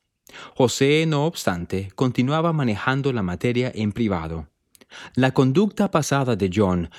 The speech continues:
mostraba que él tendía a retirarse de una comunidad una vez que era descubierto y se le despojaba de autoridad. Quizás, si ellos esperaban pacientemente, John simplemente se iría.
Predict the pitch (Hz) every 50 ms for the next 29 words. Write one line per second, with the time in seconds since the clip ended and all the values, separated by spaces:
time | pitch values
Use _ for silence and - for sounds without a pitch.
0 | - - - 135 127 - - 175 180 180 180 180 - - 135 135 143 175 175 -
1 | - 143 120 113 104 123 135 139 139 135 127 117 107 110 104 - 117 123 135 147
2 | 151 139 - - 110 92 104 107 117 127 123 113 - - 107 101 95 90 87 98
3 | 98 98 95 87 90 98 - - - - 226 208 202 165 120 107 107 113 113 -
4 | - - 101 104 104 107 101 95 95 - - - 101 87 98 101 101 92 90 -
5 | 95 90 87 - - - - - _ - 160 185 180 - - 151 147 135 117 120
6 | 120 - - 139 123 - 101 90 90 98 95 107 101 101 107 - 113 104 113 123
7 | 151 147 117 90 85 - _ _ _ _ _ _ - - - - - - - -
8 | 104 95 - 98 82 76 80 117 - - - - - - 156 156 156 170 175 175
9 | 156 - 165 - - 143 127 139 143 147 156 151 147 147 135 - - 120 107 92
10 | - 92 98 135 160 120 95 90 - 110 123 135 135 120 117 107 104 117 139 143
11 | - - 127 127 160 160 131 104 90 90 - 113 113 - 143 139 139 151 208 208
12 | 139 92 80 -